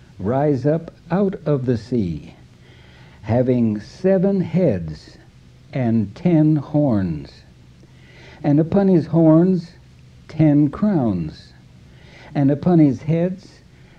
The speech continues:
the name of blasphemy.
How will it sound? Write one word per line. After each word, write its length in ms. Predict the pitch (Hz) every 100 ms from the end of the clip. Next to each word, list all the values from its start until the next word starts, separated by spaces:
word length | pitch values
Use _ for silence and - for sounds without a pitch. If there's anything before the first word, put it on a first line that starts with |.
| -
the 140 | - 110
name 640 | 104 131 147 143 147 143 - - -
of 380 | 143 123 113 -
blasphemy. 800 | 113 104 104 107 95 85 78